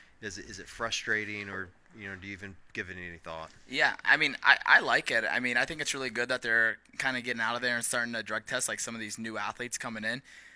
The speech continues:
Speaker 2: Um, the thing that kinda caught me off guard a little bit was, um, a few of the athletes that actually qualified through the Open that went to these sanctioned events, and then they actually didn't get tested at the events.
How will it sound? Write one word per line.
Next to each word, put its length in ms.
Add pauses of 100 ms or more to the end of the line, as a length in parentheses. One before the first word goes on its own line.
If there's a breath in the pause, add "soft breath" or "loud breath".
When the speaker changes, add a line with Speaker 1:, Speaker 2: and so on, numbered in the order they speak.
(220 loud breath)
Speaker 2:
Um, 380
the 80
thing 180
that 140
kinda 200
caught 180
me 60
off 140
guard 200
a 60
little 280
bit 260
was, 640 (460 loud breath)
um, 440 (200)
a 40
few 180
of 40
the 120
athletes 280
that 180
actually 260
qualified 680
through 200
the 120
Open 260
that 120
went 140
to 80
these 120
sanctioned 360
events, 360
and 220
then 340
they 160
actually 220
didn't 300
get 240
tested 320
at 80
the 80
events. 480